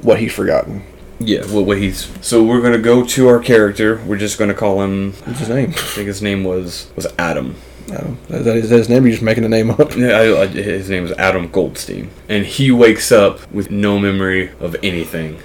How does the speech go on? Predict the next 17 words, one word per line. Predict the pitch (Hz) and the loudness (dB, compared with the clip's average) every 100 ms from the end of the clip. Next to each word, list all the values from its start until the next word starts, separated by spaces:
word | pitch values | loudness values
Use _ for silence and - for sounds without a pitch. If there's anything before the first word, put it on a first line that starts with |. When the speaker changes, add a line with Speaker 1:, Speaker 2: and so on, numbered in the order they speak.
| - - | -20 -12
Speaker 2:
He | - | -2
wakes | 98 104 104 | 0 0 2
up | 107 - | 0 0
in | 101 98 95 | -2 -2 -2
a | 98 92 | -2 -4
room | 90 98 92 98 104 - - | -2 -2 -2 -4 -6 -14 -8
that | 92 87 82 | -4 -4 -4
is | 92 90 82 | -8 -8 -10
boarded | - - 92 98 123 | -14 -6 0 0 2
up, | 104 104 - 104 | 4 2 0 -4
and | 95 | -4
he | 87 101 | -2 -4
sees | 95 - 113 110 107 104 101 - - - | -4 -4 -2 0 0 0 -2 -8 -10 -14
just | - 110 101 | -8 -4 -4
a | 92 | -4
single | 85 - 127 120 110 | -2 0 2 2 0
note | 98 101 95 85 - | -2 -2 -2 -4 -12